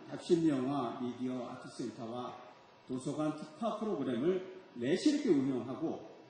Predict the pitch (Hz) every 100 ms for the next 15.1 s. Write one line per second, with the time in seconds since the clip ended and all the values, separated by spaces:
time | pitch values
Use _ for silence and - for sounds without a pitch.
0 | - - - 156 143 151 135 131 123 120
1 | 165 185 - - - - - 233 262 269
2 | 196 131 117 131 107 - - - - 135
3 | 120 120 113 113 151 175 - - - -
4 | 120 113 113 135 156 165 - - 131 127
5 | 160 190 202 165 175 185 - - - -
6 | 123 170 240 - 131 - 113 156 175 -
7 | - - 185 151 - 117 110 - - -
8 | - - - - - - - 147 190 185
9 | 143 175 175 - - - - - - 160
10 | 170 226 262 220 262 202 147 143 135 123
11 | 131 156 143 - - - - 262 - 294
12 | 269 185 156 127 147 110 - - - -
13 | - - 156 220 240 180 123 120 113 123
14 | 110 123 127 - - 131 117 110 117 165